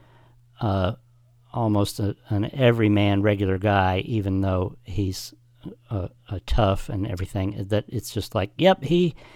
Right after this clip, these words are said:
you see how hard it is to deal with out-of-control teens and also work on your car. You know, that's just, like, man stuff.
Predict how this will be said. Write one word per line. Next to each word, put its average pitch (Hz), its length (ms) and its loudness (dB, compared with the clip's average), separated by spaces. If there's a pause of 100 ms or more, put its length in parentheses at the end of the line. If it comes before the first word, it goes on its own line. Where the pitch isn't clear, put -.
(320)
you - 80 -6
see 196 160 4
how 170 160 6
hard 170 200 6
it 175 100 2
is 180 200 4
to - 120 -6
deal 156 320 6
with 127 100 6
out-of-control 151 640 2
teens 175 640 4 (320)
and 117 180 0
also 160 500 4
work 160 240 6
on 165 160 6
your 139 120 6
car. 160 640 6 (280)
You 135 180 -2
know, 95 120 0
that's 95 240 0
just, - 180 -6
like, 85 200 -8
man 98 340 0
stuff. - 500 -8